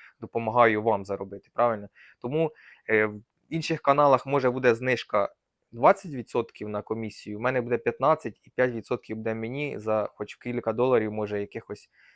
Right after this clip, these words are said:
я собі зароблю. Тому, якщо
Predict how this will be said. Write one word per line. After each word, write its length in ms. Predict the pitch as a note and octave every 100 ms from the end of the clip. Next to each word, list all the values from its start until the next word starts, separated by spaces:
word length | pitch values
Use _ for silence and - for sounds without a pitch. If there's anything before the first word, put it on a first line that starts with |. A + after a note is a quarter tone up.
| _
я 140 | A2 A2+
собі 280 | - G#2+ G#2+
зароблю. 460 | G#2+ G#2+ G#2 G#2 - _ _ _ _ _ _ _ _ - - _
Тому, 420 | - A2+ D3 D3+ -
якщо 600 | B2+ G#2+ - B2+ B2 -